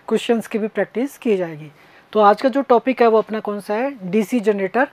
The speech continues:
characteristic, यानी डीसी generator की कौन कौन सी characteristic है जो कि exam में पूछी जा सकती है।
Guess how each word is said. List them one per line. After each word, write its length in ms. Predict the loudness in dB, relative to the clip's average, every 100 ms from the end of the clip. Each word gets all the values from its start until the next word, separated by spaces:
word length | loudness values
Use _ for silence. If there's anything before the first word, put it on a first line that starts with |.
| _
characteristic, 720 | 0 0 -2 -10 -12 -12 -12 -8
यानी 180 | -8
डीसी 280 | -4 -6 -6
generator 340 | -8 -8 -8 -10
की 120 | -6
कौन 220 | -2 -2
कौन 200 | 0 -2
सी 140 | -2
characteristic 640 | 0 0 0 -4 -4 -6 -2
है 140 | -2 -4 -18 -20 -8 2
जो 140 | 2
कि 100 | 4
exam 300 | -2 -2 -2
में 160 | -2 -2
पूछी 320 | -2 -4 0
जा 160 | 0
सकती 380 | 0 -2 -8 -10
है। 140 | -10